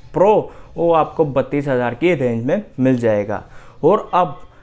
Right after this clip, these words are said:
हम आपको ये बताने वाले हैं आपको ये फ़ोन परचेज करना चाहिए या नहीं करना चाहिए। जैसा कि आप सभी को पता है बत्तीस हज़ार की रेंज में आ, ये फ़ोन आने वाला है इंडिया में। अभी Flipkart में दस तारीख को ये लॉन्च,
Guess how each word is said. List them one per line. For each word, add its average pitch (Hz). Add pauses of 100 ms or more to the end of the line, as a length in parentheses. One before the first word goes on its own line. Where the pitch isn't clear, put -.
हम 160
आपको 151
ये 156
बताने 160
वाले 135
हैं 160
आपको 131
ये 165
फ़ोन 143
परचेज 151
करना 120
चाहिए 147
या 135
नहीं 123
करना 123
चाहिए। 107 (300)
जैसा 165
कि 226
आप 214
सभी 175
को 202
पता 151
है 147
बत्तीस 151
हज़ार 147
की 147
रेंज 139
में 147
आ, 123
ये 135
फ़ोन 131
आने 120
वाला 123
है 120
इंडिया 120
में। 127
अभी 131
Flipkart 123
में 131
दस 151
तारीख 123
को 147
ये 127
लॉन्च, 127